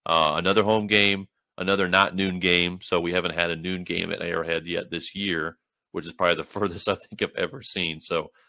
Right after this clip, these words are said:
um, so we'll look forward to another, uh, game, uh, under the bright lights for sure on Sunday night.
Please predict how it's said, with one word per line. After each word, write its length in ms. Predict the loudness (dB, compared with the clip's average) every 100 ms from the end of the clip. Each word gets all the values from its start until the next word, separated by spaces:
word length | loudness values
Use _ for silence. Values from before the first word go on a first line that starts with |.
| _
um, 520 | -2 0 0 -2 -8 _ _
so 200 | -4 -2
we'll 300 | 0 -2 -2
look 160 | -4 -6
forward 300 | -4 -2 -2
to 260 | -6 -6 -8 _ _ -6
another, 680 | -2 0 0 0 0 0 -2
uh, 140 | -4
game, 580 | -2 -2 0 -2 -6 -14 _ _ -6
uh, 120 | -2
under 160 | -2 -2
the 120 | -6
bright 280 | -2 -2 0
lights 300 | -6 -8 -12
for 140 | -18
sure 220 | -14 -14 -14
on 100 | -16
Sunday 220 | -16 -12
night. 180 | -14